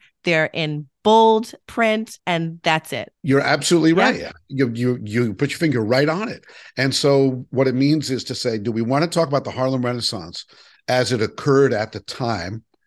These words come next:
Speaker 2: and what it, what it represented in the nineteen twenties? Or do we want to talk about how it's perceived now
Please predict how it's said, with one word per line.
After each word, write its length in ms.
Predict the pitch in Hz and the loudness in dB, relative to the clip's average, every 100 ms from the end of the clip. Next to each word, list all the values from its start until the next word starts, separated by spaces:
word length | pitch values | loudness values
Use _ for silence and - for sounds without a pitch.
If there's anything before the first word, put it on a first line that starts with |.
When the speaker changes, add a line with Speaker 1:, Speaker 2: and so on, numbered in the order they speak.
| _ _ - | _ _ -4
Speaker 2:
and 140 | 117 | 0
what 120 | 117 | 0
it, 120 | 120 | 0
what 220 | - 117 127 | 0 -2 -2
it 100 | 120 | 0
represented 800 | - 113 123 95 139 135 117 - | -2 0 -2 0 0 0 -4 -4
in 100 | 120 | -4
the 80 | 107 | -2
nineteen 400 | 104 98 - 92 | -2 -4 -6 -10
twenties? 520 | - - - 90 92 - _ _ _ _ _ - - - - | -10 -12 -10 -10 -12 -14 _ _ _ _ _ -20 -20 -10 0
Or 140 | 139 | 2
do 80 | 143 | 4
we 100 | 139 | 4
want 240 | 135 139 | 4 2
to 60 | 139 | 0
talk 260 | 151 139 | 0 0
about 240 | 139 131 123 | 0 0 0
how 180 | 131 127 | 0 -2
it's 120 | 123 | -4
perceived 560 | - 120 - 123 110 101 | -8 -6 -4 -2 -4 -4
now 540 | 107 135 123 80 80 | -2 0 0 -4 -14